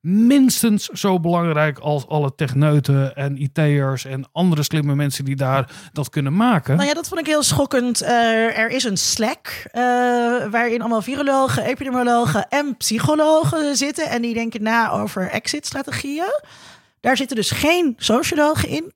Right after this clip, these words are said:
Speaker 2: en ook geen, eh, mediawetenschappers.
Speaker 1: Ja.
Speaker 2: Eh, en, eh, dat is, eh, ja, op z'n zacht gezegd is dat raar.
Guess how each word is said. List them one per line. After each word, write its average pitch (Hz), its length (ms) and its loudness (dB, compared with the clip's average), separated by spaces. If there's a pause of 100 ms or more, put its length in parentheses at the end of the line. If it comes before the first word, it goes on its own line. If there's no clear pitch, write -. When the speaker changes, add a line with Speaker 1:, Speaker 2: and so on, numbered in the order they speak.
Speaker 2:
en 226 200 -2
ook 330 300 2
geen, 262 480 0
eh, 226 260 -2
mediawetenschappers. 185 1040 -2 (260)
Speaker 1:
Ja. 165 160 -6 (160)
Speaker 2:
Eh, 233 500 2 (100)
en, 254 240 0
eh, 226 500 2
dat 226 200 0
is, - 280 0
eh, 208 420 2
ja, 196 160 0
op 180 100 -6
z'n - 80 -6
zacht 196 200 -2
gezegd - 320 -4
is 160 100 -6
dat 165 120 -4
raar. 151 280 -6